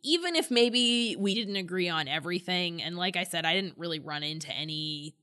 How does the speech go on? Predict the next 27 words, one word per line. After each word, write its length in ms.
like, 220
super 600
negativity 680
anywhere. 580
So 140
maybe 240
there 140
was, 400
but 120
I 80
didn't 160
run 160
into 260
it. 220
But 100
it 120
felt 320
really 300
great 520
to 100
be 480
surrounded 560
by 160
people 540
who 140
were 180
just 600